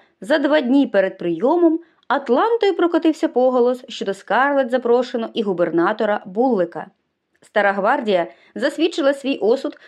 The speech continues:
зливою карток, які посипались на Скарлетт з висловами жалю, що вони не можуть прийняти її люб'язного запрошення, а невеликий гурт давніх приятелів, що таки з'явилися,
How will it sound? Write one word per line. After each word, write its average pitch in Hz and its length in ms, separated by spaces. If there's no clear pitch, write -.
зливою 330 520
карток, 277 580
які 214 200
посипались 220 540
на 269 120
Скарлетт 330 580
з 214 160
висловами 339 540
жалю, 302 400
що 220 240
вони 220 180
не 349 100
можуть 415 340
прийняти 247 460
її 269 160
люб'язного 214 560
запрошення, 185 720
а 220 120
невеликий 226 440
гурт 214 360
давніх 196 420
приятелів, 190 500
що - 160
таки 311 200
з'явилися, 233 680